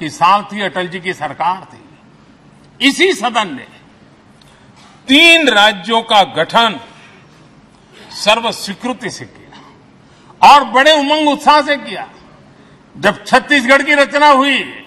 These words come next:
तो उत्सव छत्तीसगढ़ ने भी मनाया, उत्सव मध्य प्रदेश ने भी मनाया। जब उत्तराखंड की रचना हुई, तो उत्सव उत्तराखंड ने भी मनाया, उत्सव उत्तर प्रदेश ने भी मनाया।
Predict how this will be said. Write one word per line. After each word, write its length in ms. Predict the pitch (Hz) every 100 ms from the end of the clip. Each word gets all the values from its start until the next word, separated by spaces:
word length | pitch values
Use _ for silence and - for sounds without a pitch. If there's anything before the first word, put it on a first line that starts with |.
| - _ _ _ _ _ -
तो 80 |
उत्सव 540 | 208 214 - - 233 208
छत्तीसगढ़ 540 | - - 233 185 220
ने 160 | 220 247
भी 140 | 247
मनाया, 580 | 233 226 233 269 311 294 - - - - - - - -
उत्सव 320 | 196 - 220
मध्य 420 | 196 165 170 151 160
प्रदेश 400 | 170 214 208 202
ने 100 | 165
भी 80 |
मनाया। 380 | 120 107 - 120 - - - - - - - - - - - - - - - - - - -
जब 160 | 240 254
उत्तराखंड 540 | 262 262 285 247 294
की 100 | 311
रचना 340 | 285 254 294
हुई, 560 | 294 240 220 156 - - - - - - _ - - _ _ _ _
तो 100 | 180
उत्सव 480 | 180 190 - 220 214 - - -
उत्तराखंड 560 | 185 190 202 190 269
ने 80 | 277
भी 80 | 277
मनाया, 680 | 254 240 233 214 143 - - - _ _ -
उत्सव 240 | 190 - 196
उत्तर 340 | 180 - 180
प्रदेश 440 | 127 147 175 190 185
ने 100 | 156
भी 120 | 131
मनाया। 640 | 107 104 - - - -